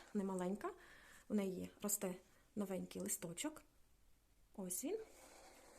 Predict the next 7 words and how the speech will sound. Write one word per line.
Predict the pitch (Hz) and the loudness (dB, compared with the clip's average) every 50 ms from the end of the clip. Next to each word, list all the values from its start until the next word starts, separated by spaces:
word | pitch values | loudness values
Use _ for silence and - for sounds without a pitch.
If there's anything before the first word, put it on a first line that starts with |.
| - - - - - - - - - - | 0 0 0 -14 -18 -20 -16 -14 -2 2
І | 208 226 240 262 277 269 - - - - - - - - - - - - - - - - - - | 4 4 6 6 4 4 0 -8 -14 -14 -14 -14 -14 -14 -16 -16 -18 -18 -20 -20 -20 -20 -16 -2
все | - - - 240 240 | 0 8 10 10 10
ще, | 240 - 202 | 10 8 4
друзі, | 190 202 202 185 190 180 175 - - | 4 4 4 4 4 0 0 -2 -2
продовжує | - 214 208 208 196 185 180 185 185 180 180 | 2 4 6 8 8 6 6 6 8 8 6
квітнути | 185 - 220 226 220 220 185 180 - 170 165 170 - - - - - - - - - - - - - - - | 6 6 6 6 6 6 4 0 2 0 -2 -2 -4 -12 -14 -16 -16 -18 -18 -18 -20 -20 -18 -14 -14 -2 -2
орхідейка | 208 - - 214 202 196 185 - 185 180 | -2 0 2 4 4 4 4 4 0 -2